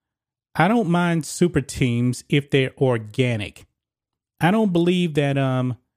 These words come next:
N B A players should be colluding together trying to win titles. It really does kinda devalue the titles, if you ask me. Now, if you look at the Bulls, the Bulls are pretty much, you know, their core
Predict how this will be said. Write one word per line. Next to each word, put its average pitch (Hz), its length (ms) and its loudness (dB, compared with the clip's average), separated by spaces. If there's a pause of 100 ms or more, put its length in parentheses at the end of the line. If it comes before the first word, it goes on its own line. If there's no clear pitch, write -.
(640)
N 170 160 2
B 143 160 2
A 127 120 0
players 127 440 0
should 135 240 -4
be 127 140 -2
colluding 131 720 0
together 120 640 -2 (580)
trying 139 480 2
to - 140 -2
win 127 280 0
titles. 143 460 -2
It 120 200 0
really 147 240 0
does 131 240 0
kinda 131 240 -2
devalue 123 960 -2 (260)
the 123 100 0
titles, 135 420 0
if 135 160 0
you 135 120 2
ask 131 260 -2
me. 170 320 -2 (580)
Now, 123 140 4
if 117 100 0
you 135 60 2
look 135 140 0
at 123 40 -16
the 117 60 -6
Bulls, 160 320 2
the - 80 -4
Bulls 160 300 0
are 135 100 0
pretty 160 340 -4
much, 143 280 -2
you 147 60 0
know, 131 100 2
their 120 160 -2
core 135 540 0